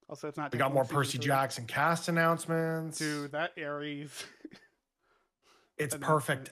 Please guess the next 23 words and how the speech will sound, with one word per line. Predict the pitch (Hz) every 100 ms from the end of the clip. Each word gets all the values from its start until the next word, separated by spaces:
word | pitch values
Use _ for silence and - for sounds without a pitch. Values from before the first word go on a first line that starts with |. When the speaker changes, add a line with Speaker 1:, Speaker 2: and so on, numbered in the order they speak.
| -
Speaker 2:
and |
I | 135
cannot | 127 139 123
Speaker 1:
is | 113
Speaker 2:
wait. | 120 120 - _ _ _ _ _
Speaker 1:
so | - 143
good. | 127 127 _ - - _ _ _
Dude, | 165 143
the, | 170 170 160 _
I'm | 170
getting | 180 254 233 185
more | 160 160
ex-, | 160 -
more | 147 139
excited | 139 - 123 135
to | 139
be | 131
talking | 135 123 147
about | 139 139
that | 139 -
weekly | 151 _ 170 175
by | 151 135 131
the | 127